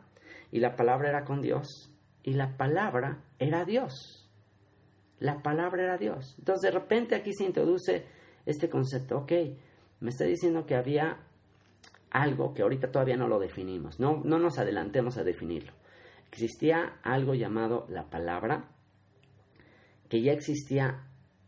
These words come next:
antes de la creación, y esta palabra que existía antes de la creación era Dios. Ahora, la palabra Dios, eh, que se utiliza en Génesis capítulo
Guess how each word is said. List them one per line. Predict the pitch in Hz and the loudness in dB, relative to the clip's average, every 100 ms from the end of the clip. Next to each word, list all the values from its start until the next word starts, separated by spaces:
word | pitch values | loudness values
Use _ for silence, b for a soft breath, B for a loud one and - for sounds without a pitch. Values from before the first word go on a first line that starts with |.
| - | 0
antes | 147 170 135 | 2 2 0
de | 120 | 0
la | 95 - | -2 -2
creación, | - - - 120 - - - b b b | -6 -4 -2 0 -2 -10 -20 b b b
y | - 160 | 2 2
esta | 196 208 190 | 2 -2 2
palabra | 135 143 160 143 131 135 | 4 4 4 2 0 -4
que | 113 | -6
existía | - 113 131 | -4 -4 0
antes | 120 123 | 0 -2
de | 101 | -4
la | 92 | -4
creación | 92 92 123 135 143 - - _ _ | -4 -4 -2 -2 -4 -14 -20 _ _
era | - 123 110 131 - - _ - | 2 2 2 -4 -10 -20 _ -4
Dios. | 127 160 - - - - _ _ _ B B B B | 0 0 -2 -14 -20 -20 _ _ _ B B B B
Ahora, | 117 123 - - _ _ - | 2 2 0 -8 _ _ -4
la | 113 | 0
palabra | - 147 170 165 | 4 4 4 2
Dios, | - 131 127 131 - - - - _ _ _ b b b b _ - | 2 2 2 2 -4 -14 -18 -20 _ _ _ b b b b _ -6
eh, | 101 98 92 85 - | -4 -2 -4 -6 -4
que | |
se | 110 113 | -4 -2
utiliza | 113 117 131 | -2 -2 0
en | 110 104 | -2 -2
Génesis | - 117 101 - - | 0 2 0 -4 -8
capítulo | 98 - 104 107 92 85 - | -8 -4 -4 -2 -2 -2 -6